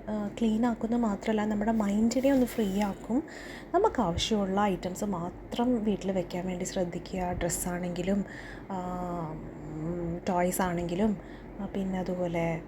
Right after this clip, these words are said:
ആ, ഡിഷസും കിച്ചണിലെ ഡിഷസ് ആണെങ്കിലും എന്താണെങ്കിലും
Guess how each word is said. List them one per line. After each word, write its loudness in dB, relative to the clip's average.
ആ, -4
ഡിഷസും 0
കിച്ചണിലെ 0
ഡിഷസ് 0
ആണെങ്കിലും 0
എന്താണെങ്കിലും 4